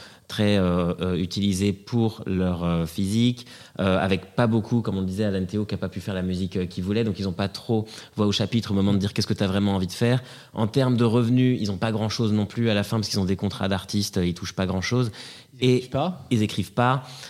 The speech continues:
Speaker 1: Et donc, euh, et avec des carrières hyper éphémères. Et en vrai, euh, les,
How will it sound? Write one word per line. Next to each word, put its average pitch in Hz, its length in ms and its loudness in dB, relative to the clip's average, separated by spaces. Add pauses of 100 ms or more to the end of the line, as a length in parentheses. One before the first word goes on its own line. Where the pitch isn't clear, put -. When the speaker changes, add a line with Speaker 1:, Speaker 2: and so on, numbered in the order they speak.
(140)
Speaker 1:
Et 110 100 4
donc, 113 340 2
euh, 104 220 4
et 123 120 4
avec 107 160 2
des 104 100 0
carrières 110 320 0
hyper 123 260 0
éphémères. 113 500 2
Et 113 320 0
en 107 140 0
vrai, 117 540 0
euh, 101 200 2
les, 98 360 2